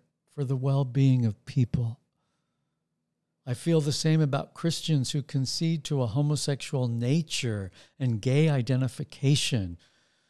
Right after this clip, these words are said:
who form homo-emotional or romantic bonds, and then audaciously boast of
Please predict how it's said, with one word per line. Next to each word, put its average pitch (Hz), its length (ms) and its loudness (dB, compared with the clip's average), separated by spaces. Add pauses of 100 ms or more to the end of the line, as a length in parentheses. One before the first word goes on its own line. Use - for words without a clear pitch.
who 156 140 0
form 131 420 0
homo-emotional 127 1400 2
or 120 220 -4
romantic 120 760 -2
bonds, 107 640 -8 (560)
and 139 220 4
then 156 260 4 (120)
audaciously 135 880 0
boast 131 560 0
of 110 180 -4